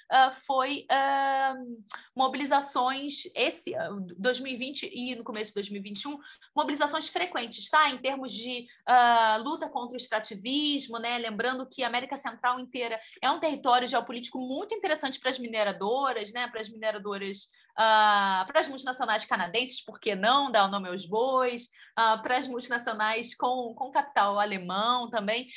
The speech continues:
Então, assim, é um terreno de, de solo muito fértil e de, ah, mineração e de práticas de extrativismo que importam muito,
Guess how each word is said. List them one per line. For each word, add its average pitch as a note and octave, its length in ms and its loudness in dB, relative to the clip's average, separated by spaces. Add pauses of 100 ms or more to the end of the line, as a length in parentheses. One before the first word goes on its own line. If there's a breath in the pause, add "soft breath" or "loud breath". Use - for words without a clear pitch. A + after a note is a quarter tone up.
(160 loud breath)
Então, A#3+ 200 0
assim, A#3+ 380 -4
é A#3+ 120 4
um C#4+ 120 -4
terreno G#3+ 580 -2
de, A#3+ 520 -4
de A3+ 180 -6
solo G#3 420 2
muito B3+ 360 -6
fértil B3 680 0
e C#4+ 220 -2
de, C4+ 340 -4 (260 soft breath)
ah, C4+ 440 6
mineração C4 960 -2
e B3 120 -6
de G#3 120 -8
práticas A3+ 420 -2
de A#3 60 -10
extrativismo A3 840 -10
que A#3+ 280 -8
importam A#3+ 500 4
muito, B3 580 -8